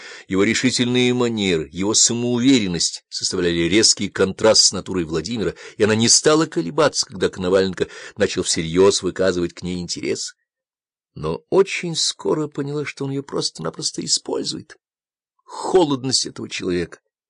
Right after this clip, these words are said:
его неприкрытое презрение к другим людям пугали Таню. Коноваленко целиком и полностью завладел их жизнью.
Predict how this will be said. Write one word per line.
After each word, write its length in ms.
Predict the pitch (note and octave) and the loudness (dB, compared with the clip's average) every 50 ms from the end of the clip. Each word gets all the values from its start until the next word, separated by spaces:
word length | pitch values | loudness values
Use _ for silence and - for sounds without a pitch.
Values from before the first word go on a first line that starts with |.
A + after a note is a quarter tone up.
| _ _ | _ _
его 120 | - A2 | -2 -2
неприкрытое 580 | A#2 A2+ - C3 A#2 - D3 C#3 - D3 C#3+ C#3 | 0 0 -2 -2 0 2 0 2 4 2 2 2
презрение 560 | - C#3+ C#3+ C3 A#2 B2 D3 D3 C#3+ D3 C#3+ | 4 4 2 2 4 2 2 2 2 0 -2
к 60 | B2+ | -2
другим 420 | G#2 C3 C3+ C3 A#2+ C3 C#3+ C#3 C3+ | -2 -4 -4 -4 -2 -4 -4 0 0
людям 280 | C3+ A#2+ B2 B2+ A#2+ _ - - - - _ | 0 0 0 -4 -4 _ -12 -20 -20 -20 _
пугали 560 | _ - B2+ A#2+ A#2+ A2+ - F2 F2 - C#3+ | _ -6 -6 -6 -4 -2 0 0 0 -2 -4
Таню. 420 | C#3 _ - B2+ A#2 G#2 F2+ E2 - - - - - - - _ | -8 _ -2 0 0 0 -2 -4 -8 -12 -20 -20 -20 -20 -20 _
Коноваленко 1040 | - - A#2 C#3 D3 D3+ E3 E3+ F#3+ G3+ F#3 C#3 F#2+ E2 D#2+ E2+ - - F2+ D#2+ E2+ _ | -4 0 0 0 2 2 0 2 4 4 4 4 4 0 -4 -6 -8 -6 -8 -8 -8 _
целиком 640 | - - - A2 F#2+ F2+ F2+ - - - F3+ E3 D#3+ | -6 -6 -4 -4 -4 -6 -8 -6 -2 -2 0 0 -2
и 40 | D3+ | -6
полностью 640 | _ - B2+ A2 G2 F2+ F2 E2 - - - - F2 | _ -2 0 0 0 0 -2 -2 -4 -6 -4 -6 -4
завладел 520 | D#2+ F2+ F2 E2+ F2 E2+ D#2 E2+ F2+ E2+ | -2 -2 0 0 0 -2 -2 -4 -4 -4
их 120 | E2+ D#2+ D#2 | -6 -8 -10
жизнью. 360 | D#2 E2+ D#2+ D2 D#2 D2 | -10 -10 -10 -10 -12 -14